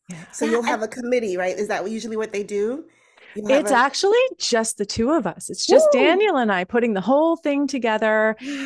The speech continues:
Speaker 1: Yes. <laughs>
Speaker 3: Please tell me there's an admin team <laughs> to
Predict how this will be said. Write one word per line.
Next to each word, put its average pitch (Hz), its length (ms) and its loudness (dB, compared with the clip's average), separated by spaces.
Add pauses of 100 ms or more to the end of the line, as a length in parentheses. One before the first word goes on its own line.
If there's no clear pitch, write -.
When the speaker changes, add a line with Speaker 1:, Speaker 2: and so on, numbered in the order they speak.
(640)
Speaker 1:
Yes. 240 460 -2 (340)
<laughs> 220 300 -4 (180)
Speaker 3:
Please 302 220 -6
tell 277 120 0
me 294 120 0
there's 254 180 0
an 233 160 -6
admin 220 420 0
team 185 380 -4 (100)
<laughs> - 100 -20
to 220 100 -6